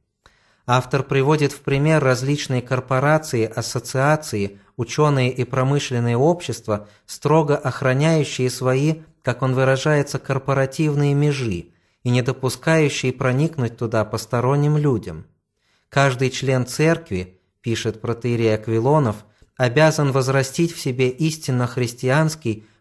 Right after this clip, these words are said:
православно-церковный корпоративный дух и, не забывая долга любви к ближним, строго держать в своих руках церковное знамя».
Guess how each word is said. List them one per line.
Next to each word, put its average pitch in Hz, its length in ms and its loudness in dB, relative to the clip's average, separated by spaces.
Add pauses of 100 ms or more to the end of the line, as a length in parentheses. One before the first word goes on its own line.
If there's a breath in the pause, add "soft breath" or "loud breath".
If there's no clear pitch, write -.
православно-церковный 135 1300 2
корпоративный 135 920 0
дух 135 440 -6 (340)
и, 123 80 0
не 127 140 4
забывая 143 560 4
долга 143 360 2
любви 131 520 0
к 131 100 -8
ближним, 120 680 -2 (180 soft breath)
строго 151 480 2
держать 131 460 0
в - 60 -12
своих 120 360 0
руках 147 440 -2
церковное 117 640 -2
знамя». 110 520 -4